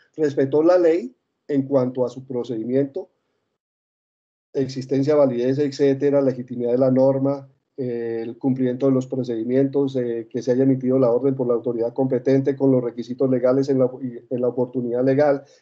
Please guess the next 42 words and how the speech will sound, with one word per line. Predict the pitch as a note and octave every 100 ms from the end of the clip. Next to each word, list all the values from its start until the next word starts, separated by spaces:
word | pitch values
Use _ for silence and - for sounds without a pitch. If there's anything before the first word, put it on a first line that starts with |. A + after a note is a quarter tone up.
| _
que | D3
se | D3
haya | D#3 E3
ejecutado | C#3+ C3 A#2+ C#3 C#3+
con | C#3 B2+
esa | A#2+
oportunidad, | C3+ C3 C3 B2 C3+
etcétera, | D3+ E3 D#3
etcétera. | C#3 C#3+ E3 - _ -
Es | C#3
decir, | C#3+ D3
si | C#3
es | C#3
ajustado | D3+ C3 C3+ C#3 - -
a | B2+ C3
la | B2 A#2
ley | E3 G3+ - _ _ _
y | D3+
a |
la | C3 B2+
Constitución, | C3 B2+ B2+ B2 C#3+ C3+ -
en | C3 B2
eso | C3 C3+
son | C3 B2
especialistas | B2 - A2+ A2+ A#2 B2+
nuestros | A#2+ A2+ A2+
jueces | A#2 A2
de | B2+ A2+
control | A2+ A2+ A#2+
de |
garantías. | C3 B2+ A#2 A#2+ A#2 - -
Y | - C#3+
esa | F3+ G3 A3
es |
la | G#3
esencia | E3+ C3 F3 F3+ F#3 - _ _
del | C3+ B2+ B2+
acto | B2+ C3
de | B2+
control | B2 A2+ A#2+ A#2
de | A2+
garantías. | A#2+ C3+ _ _ -